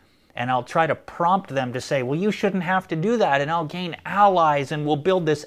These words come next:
echo chamber together where I just live in smug superiority. In other words, I'm trying to free myself from a compulsion and an obligation that I don't want when Peter's saying, "Look,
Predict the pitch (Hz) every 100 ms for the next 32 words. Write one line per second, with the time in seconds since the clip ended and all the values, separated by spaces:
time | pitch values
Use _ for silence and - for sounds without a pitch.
0 | - 220 214 185 - 165 151 147 143 143
1 | 131 139 147 139 - - - 165 156 156
2 | 175 - 151 170 147 143 131 - 147 147
3 | 131 - - 143 127 117 185 147 117 170
4 | 269 165 120 135 147 - - - _ _
5 | _ _ 170 208 196 233 226 196 160 -
6 | - 262 294 269 190 - 175 160 160 -
7 | 180 170 156 - - - 160 147 - 233
8 | 233 - 185 170 160 160 - 202 226 196
9 | 190 185 196 - 175 170 165 151 170 165
10 | 156 175 196 160 156 180 180 - 170 170
11 | 196 226 -